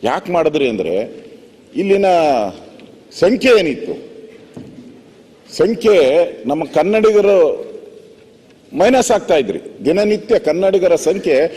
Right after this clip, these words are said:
ಕಡಿಮೆ ಆಗ್ತಾ, ಆಗ್ತಾ, ಆಗ್ತಾ ಅನ್ಸಕ್ ಶುರುವಾಯ್ತು. ಎಲ್ಲಿ ಏನೋ ಹೆಚ್ಚು ಕಮ್ಮಿ ಆದ್ರೆ ಕೇಂದ್ರ ಆಡಳಿತ ಪ್ರದೇಶ ಮಾಡ್ಬಿಡ್ತಾರೋ, ಆ ಭಯದಿಂದ ನಾವೇನ್ ಮಾಡಿದ್ರಿ, ಹೊರಗಡೆ ಇರುವಂತ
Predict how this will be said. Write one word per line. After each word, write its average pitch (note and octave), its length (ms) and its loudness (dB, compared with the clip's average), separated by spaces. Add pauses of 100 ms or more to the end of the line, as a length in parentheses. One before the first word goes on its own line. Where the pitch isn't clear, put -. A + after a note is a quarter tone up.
(180)
ಕಡಿಮೆ G3+ 280 0
ಆಗ್ತಾ, G3+ 320 -2
ಆಗ್ತಾ, F#3 340 0
ಆಗ್ತಾ F3+ 420 2
ಅನ್ಸಕ್ F3+ 320 -2
ಶುರುವಾಯ್ತು. D#3+ 600 0 (220)
ಎಲ್ಲಿ A#3+ 400 4
ಏನೋ A3 340 4
ಹೆಚ್ಚು F3 260 0
ಕಮ್ಮಿ G#3 220 2
ಆದ್ರೆ F#3+ 200 2
ಕೇಂದ್ರ G3+ 340 2
ಆಡಳಿತ F#3+ 300 2
ಪ್ರದೇಶ D#3 400 0
ಮಾಡ್ಬಿಡ್ತಾರೋ, B2 720 -2 (3500)
ಆ F#3 160 0
ಭಯದಿಂದ A#3 560 4
ನಾವೇನ್ F#3+ 420 2
ಮಾಡಿದ್ರಿ, C3 420 0
ಹೊರಗಡೆ G3+ 560 4
ಇರುವಂತ G3+ 380 0